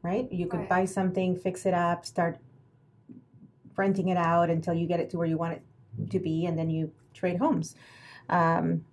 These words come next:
Speaker 1: another way is fix and flip. Get something that needs a little bit of work, um, slowly invest in, in it, and then once you've reached that margin that you wanted to reach, sell it. That's fix and flip, basically.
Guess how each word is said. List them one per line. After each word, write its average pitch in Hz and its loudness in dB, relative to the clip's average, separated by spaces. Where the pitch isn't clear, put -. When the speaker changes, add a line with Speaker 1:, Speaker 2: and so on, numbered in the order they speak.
Speaker 1:
another 247 6
way 165 4
is 180 0
fix 226 0
and 220 0
flip. - -2
Get 208 -2
something 226 0
that 208 2
needs 196 -2
a 214 -2
little 226 2
bit 254 4
of 254 0
work, - -4
um, 170 0
slowly 190 2
invest 185 2
in, 185 0
in 202 2
it, - -6
and 190 0
then 170 -2
once 175 -4
you've 175 0
reached 180 -2
that 170 2
margin 180 0
that 220 0
you 180 0
wanted 170 -2
to 180 -10
reach, 220 -8
sell 349 -2
it. - -6
That's - -8
fix 214 -4
and 208 -2
flip, 302 0
basically. 156 -4